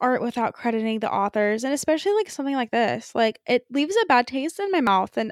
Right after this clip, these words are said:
I've, I've been afraid to admit that for so long because, you know, Mark Hamill's, like, one of the most important people in this whole, you know, Star Wars community and Star Wars fandom, but it's just, like,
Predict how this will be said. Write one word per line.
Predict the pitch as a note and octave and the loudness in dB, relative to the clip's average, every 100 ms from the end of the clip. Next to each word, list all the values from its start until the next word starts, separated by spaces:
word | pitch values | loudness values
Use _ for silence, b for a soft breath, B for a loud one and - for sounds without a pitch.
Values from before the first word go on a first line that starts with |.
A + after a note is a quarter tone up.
| - | -4
I've, | C4 C4+ - | -2 -2 0
I've | C4 | 2
been | D4 D4 | 4 4
afraid | C4 C#4+ E4 A#4 | 2 2 4 4
to | - A3 | 2 -4
admit | G3 F#3+ C#4+ - | -2 -4 -2 0
that | G3 - | 0 0
for | G#3 G#3+ | -8 -6
so | - G3+ | -4 -2
long | F#3+ G3+ B3 A3+ | 2 4 4 2
because, | A3 G#3+ F#3+ G3 - b b b b | -2 -2 -2 -4 -10 b b b b
you | A#3 | 0
know, | A3+ | 2
Mark | A3+ A#3 | 2 0
Hamill's, | A#3+ C#4+ E4 B3+ | 0 0 0 -2
like, | G#3+ | -4
one | G#3 | -2
of | G3+ | -4
the | G3+ | -2
most | F#3+ - | -4 -6
important | G3 G#3 - | -6 -6 -6
people | A#3 A3 G3+ F#3+ | -8 -4 -2 -2
in | F#3+ | -4
this | F3+ - | -6 -10
whole, | - F#3+ F3+ - - | -4 -2 -2 -6 -10
you | G#3 F#3 | -6 -4
know, | F#3 | -4
Star | - G#3 | 0 0
Wars | F#3 F3+ F#3+ - - _ _ _ _ - | 2 0 -4 -8 -12 _ _ _ _ -2
community | A#3 A3 G#4 G#4 B3 A3 | 2 6 6 6 4 2
and | A3 | 2
Star | - G3+ | 0 2
Wars | F#3 G#3+ | 2 0
fandom, | - C#4 G4 C#4 F#3+ G3+ | 2 4 6 6 4 2
but | G#3+ G3+ G3 F#3+ - _ _ _ _ _ _ - | 4 6 6 4 -4 _ _ _ _ _ _ -4
it's | D#4 | 0
just, | E4 F4+ - - | 2 2 0 -2
like, | E4+ F4+ | 2 2